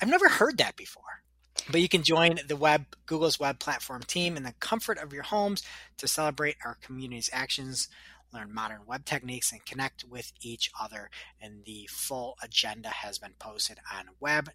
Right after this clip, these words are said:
dot dev forward slash live. And then next up is Shut Up and Take My Money. And this comes from John Henshaw over at Coy Wolf.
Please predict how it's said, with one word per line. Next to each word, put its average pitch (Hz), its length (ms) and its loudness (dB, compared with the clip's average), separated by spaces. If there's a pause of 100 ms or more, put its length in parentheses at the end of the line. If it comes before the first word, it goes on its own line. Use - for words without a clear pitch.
dot 98 280 -8
dev 104 260 -6 (360)
forward 98 280 -12
slash - 400 -8 (140)
live. 92 500 -8 (580)
And - 100 -20
then 90 160 -16
next - 240 -6
up - 120 -12
is 220 60 -2
Shut 185 260 10
Up 233 140 10
and 196 100 4
Take 226 220 10
My 226 140 10
Money. 185 460 8 (220)
And 151 80 -4
this 202 120 4
comes 214 200 4
from 156 180 -2
John 175 360 6
Henshaw 185 720 4 (340)
over 147 280 -6
at 131 220 0
Coy 190 300 0
Wolf. 131 300 -6